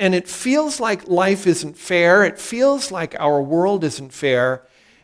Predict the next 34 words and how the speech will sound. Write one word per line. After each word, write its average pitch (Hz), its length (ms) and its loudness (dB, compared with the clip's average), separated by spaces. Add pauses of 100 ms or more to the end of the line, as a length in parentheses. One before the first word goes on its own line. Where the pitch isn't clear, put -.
(140)
And 196 140 4
many 269 240 2
people 254 380 0
make 185 360 0
the 175 100 -2
next - 720 -4
step 180 600 -4 (100)
and 170 180 -2
they'll 170 220 4
say, 170 560 2 (1700)
"If 202 200 6
there 240 240 4
is 302 160 -2
a 254 60 -6
God 147 680 0 (160)
and 165 120 -2
he 262 300 -6
sees 233 540 -4
what 160 240 -2
I 196 260 0
see, 147 560 -4 (1300)
then 170 140 2
why 202 200 -4
isn't 240 240 -2
he 185 100 2
doing 175 300 2
anything 123 320 -10
about 113 240 -18
it? - 240 -20 (1000)
What 214 560 0
is 320 220 2
God 214 400 2
doing 196 420 2
with 160 160 2